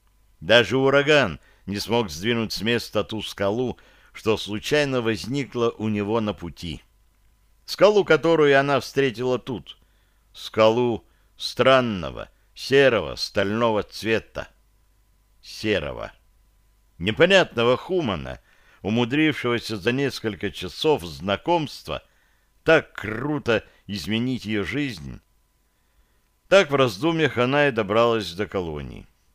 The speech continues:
Спокойно приземлившись на космодроме, Делия передала Серому послание о том, что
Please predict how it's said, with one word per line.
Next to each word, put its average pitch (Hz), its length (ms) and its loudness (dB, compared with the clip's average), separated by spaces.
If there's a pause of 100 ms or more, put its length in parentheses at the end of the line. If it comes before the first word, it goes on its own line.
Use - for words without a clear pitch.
(1200)
Спокойно 180 500 6
приземлившись 135 760 0
на 113 100 2
космодроме, 123 800 0 (380)
Делия 156 480 4
передала 135 500 4
Серому 143 460 0
послание 110 560 0
о 95 40 0
том, 147 280 -2
что 104 340 -2